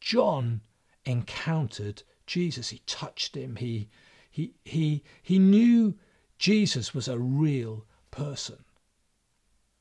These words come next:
We need to know Jesus like that. It's not enough to just know of him. It's not enough to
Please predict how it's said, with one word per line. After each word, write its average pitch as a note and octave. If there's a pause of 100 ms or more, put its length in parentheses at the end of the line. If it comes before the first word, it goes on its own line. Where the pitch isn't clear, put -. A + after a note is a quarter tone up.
(840)
We G3+
need E3 (500)
to D3+
know C3
Jesus C3
like D3+
that. C3 (160)
It's -
not A3+
enough F3
to C3
just - (380)
know C#3+ (300)
of D3+
him. C#3 (960)
It's -
not A3+
enough F#3+
to C#3